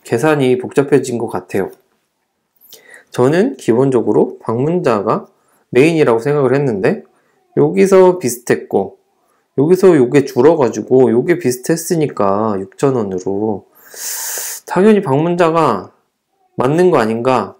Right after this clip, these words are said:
라는 생각을 갖고 있었는데 지금 여기 방문자 줄었는데 마이뷰가 증가했죠? 그래서 여기 오십 프로나 증가한 수익을 갖다 줬잖아요.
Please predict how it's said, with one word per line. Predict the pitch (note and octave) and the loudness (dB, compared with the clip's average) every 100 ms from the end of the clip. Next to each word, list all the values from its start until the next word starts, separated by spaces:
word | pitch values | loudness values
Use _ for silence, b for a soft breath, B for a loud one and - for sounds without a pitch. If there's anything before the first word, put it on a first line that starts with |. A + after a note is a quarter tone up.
| - | -4
라는 | B2+ D3 | -2 0
생각을 | D3+ F3 E3+ D3 | -2 0 0 0
갖고 | A#2+ - B2+ | -4 0 0
있었는데 | B2 B2+ A#2+ G2 A#2+ B2 - B B B B B | 0 -2 -2 0 0 0 -2 B B B B B
지금 | - D#3 F3 | -2 0 2
여기 | C#3+ C3+ | 2 0
방문자 | C3+ B2 C3+ C#3 C3 | 0 -2 0 2 2
줄었는데 | B2+ A#2 A#2+ A#2 G#2 G#2 E3 B3+ B B B - | 2 2 2 2 -4 0 0 0 B B B -2
마이뷰가 | A2+ C#3+ D3 C#3+ A#2+ | 2 2 0 0 0
증가했죠? | - A2 C#3 A#2+ - C3 F#3+ _ _ _ _ _ _ | -2 0 2 2 0 -4 -4 _ _ _ _ _ _
그래서 | C3+ C#3+ D3+ G#3+ G#3+ | 0 2 2 4 4
여기 | E3 - A2 G#2 - _ | 4 0 -2 -4 -6 _
오십 | - A2+ - | -10 -8 -8
프로나 | - A2 G#2 G#2+ - - _ | -6 -4 -2 -4 -6 -12 _
증가한 | - C3 A#2+ B2 B2+ G#3+ - _ b b | -10 -4 -2 0 -2 -4 -12 _ b b
수익을 | - G3 G3+ F3 | -6 0 4 2
갖다 | - G#2+ B2 | 0 -2 -2
줬잖아요. | A2+ - G#2 F#2 - | -2 -6 -6 -6 -8